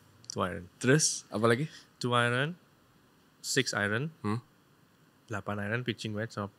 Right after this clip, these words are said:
Speaker 1: sama enam puluh.
Speaker 2: Enam puluh. Nggak ada putter, nggak ada driver?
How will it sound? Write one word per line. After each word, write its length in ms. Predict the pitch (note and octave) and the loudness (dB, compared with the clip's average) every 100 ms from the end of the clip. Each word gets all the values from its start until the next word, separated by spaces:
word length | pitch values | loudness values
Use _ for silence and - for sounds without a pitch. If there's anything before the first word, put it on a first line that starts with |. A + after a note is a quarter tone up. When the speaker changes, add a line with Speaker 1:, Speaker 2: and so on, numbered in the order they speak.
| - | -10
Speaker 1:
sama 320 | - G2+ G2 F#2 F#2 | -6 -4 -4 -4 -6
enam 160 | G2 A2 | -4 -2
puluh. 260 | A#2+ G#2 G2 | 0 -2 -4
Speaker 2:
Enam 140 | G#2 G#2+ | 0 2
puluh. 260 | G#2 F2 - _ _ _ - | 2 0 -4 _ _ _ -10
Nggak 180 | G2+ F2 | 0 2
ada 100 | F#2 | 4
putter, 240 | - - D#3+ | 4 4 4
nggak 160 | C3+ | 6
ada 120 | G2 F2 | 4 4
driver? 280 | E2+ - | 2 0